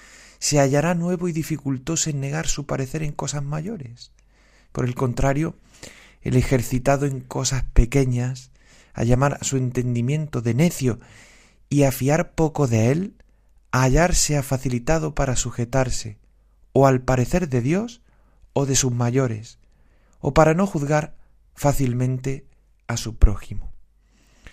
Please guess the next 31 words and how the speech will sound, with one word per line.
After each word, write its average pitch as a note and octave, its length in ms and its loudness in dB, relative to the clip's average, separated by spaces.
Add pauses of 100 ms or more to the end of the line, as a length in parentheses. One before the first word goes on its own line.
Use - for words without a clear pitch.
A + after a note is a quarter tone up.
(220)
Qué D#3+ 100 -6
buen D3+ 300 -4 (460)
consejo C3+ 480 0
nos B2 200 -2
da B2+ 100 4
aquí B2+ 260 -4
San A#2 200 -4
Juan A2+ 260 -4
de A2 160 -2
Ávila, G#2 340 -4
porque G#2 460 -4 (560)
al B2+ 180 0
ejercitarse D3 760 0
uno D3+ 380 -4 (500)
en A#2 540 -6
las - 220 -12 (100)
decisiones A#2+ 800 0
que - 140 -2
ha - 20 -4
de B2+ 100 -2
tomar B2 320 -6
en B2+ 140 -2
la D3 100 0
vida, C3+ 360 -2 (600)
es - 180 -4
muy D#3+ 140 -2
importante D3+ 840 -2 (460)
huir D#3+ 500 -2 (460)
de B2 580 -2
un D#3 140 -2
extremo, A2+ 640 -2